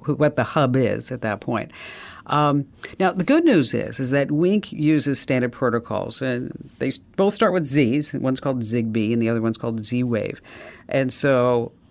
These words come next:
the, the good news is that because of that, your light bulbs and your switches and everything else you have,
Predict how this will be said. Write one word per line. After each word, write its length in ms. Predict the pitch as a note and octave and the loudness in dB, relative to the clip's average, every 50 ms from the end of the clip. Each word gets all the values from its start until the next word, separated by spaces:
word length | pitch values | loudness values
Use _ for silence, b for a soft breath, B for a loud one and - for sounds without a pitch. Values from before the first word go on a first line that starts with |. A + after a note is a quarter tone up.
| _ - | _ -14
the, 480 | C3+ C3 C3 C#3+ C#3 C3+ C3+ C3+ B2+ B2+ - - _ - | -10 -4 -2 0 2 2 2 0 -2 -4 -8 -14 _ -14
the 320 | - - B2+ C#3 C#3+ C#3 | -10 -6 -2 0 2 2
good 380 | C3 C3 - - G3 G#3 G3+ F3+ | 2 2 2 4 4 4 4 4
news 440 | F3+ F3+ A3 A#3 F#3+ C3 B2 A#2+ | 4 4 4 6 6 4 4 2
is 180 | C3+ B2 A#2+ A#2 | 0 0 0 2
that 440 | B2+ B2 A#2+ A#2 A2+ A2+ A2+ - - - _ - - - - | 2 2 4 4 2 2 -2 -6 -12 -20 _ -20 -20 -12 -8
because 560 | C3 C#3 - - - - E3 F3+ G#3 G3+ E3 | -6 -6 -6 -6 -4 -2 0 2 2 2 2
of 140 | E3+ B2 A2 | 0 0 0
that, 300 | - G2 F#2+ F#2 F2+ - - _ - - | 0 -2 -2 -2 -2 -4 -8 _ -8 -4
your 260 | C#3+ C3 C3 B2+ B2 | -2 0 0 0 2
light 300 | B2 C3 D3 E3 - - | 2 2 2 2 2 2
bulbs 420 | D3 C#3+ C3+ C3+ C3+ C3+ C3 B2 | 2 2 2 2 2 0 -2 -2
and 80 | C3 A2+ | -2 0
your 100 | G#2+ G#2 | -2 -2
switches 520 | - - - C3+ A#2 - - C3 B2 A#2+ | -2 -2 -2 -2 -2 -2 -2 -2 -2 0
and 80 | A#2 A#2 | 0 0
everything 260 | B2 B2+ A2+ A#2 A#2 | 0 0 0 0 0
else 220 | A#2 A#2 A2+ - - | 0 0 -2 -4 -4
you 60 | A2+ | -2
have, 200 | C#3+ C#3+ B2 | -2 -2 -2